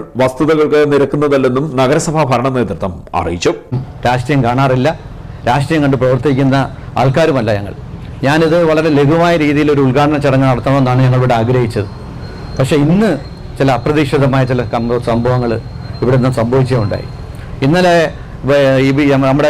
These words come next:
Speaker 2: സഹപ്രവർത്തനായ ഈ വാർഡിന്റെ പുഷ്പദാസ്, ഞാൻ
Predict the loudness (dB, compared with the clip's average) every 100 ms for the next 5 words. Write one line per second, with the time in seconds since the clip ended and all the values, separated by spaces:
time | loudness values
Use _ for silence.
0 | 2 0 2 2 2 2 2 4 2 0
1 | 0 2 4 2 2 0 0 -2 0 0
2 | 0 -4 -8 -10 -10 -8 -8 -2